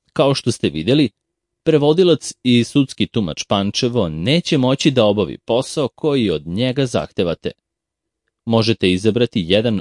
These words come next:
od dva načina da nam ih dostavite. Imate mogućnost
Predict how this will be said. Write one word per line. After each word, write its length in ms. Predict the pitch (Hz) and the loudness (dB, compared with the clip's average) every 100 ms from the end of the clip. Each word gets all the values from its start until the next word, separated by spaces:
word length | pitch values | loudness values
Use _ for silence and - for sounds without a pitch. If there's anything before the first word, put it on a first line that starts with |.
| - | -4
od 160 | 104 98 | -6 -6
dva 400 | 90 107 143 135 | -8 -2 0 0
načina 580 | 78 64 - 139 139 - | -4 -6 -4 -2 -2 -4
da 240 | 123 143 | -2 0
nam 160 | 143 143 | 2 2
ih 140 | 147 | 2
dostavite. 560 | 123 76 - 90 76 - - _ _ _ _ _ _ _ _ | 2 0 -4 -6 -6 -14 -18 _ _ _ _ _ _ _ _
Imate 300 | 120 117 120 | 2 2 2
mogućnost 680 | 110 104 110 - 143 139 | 0 2 0 0 -4 -6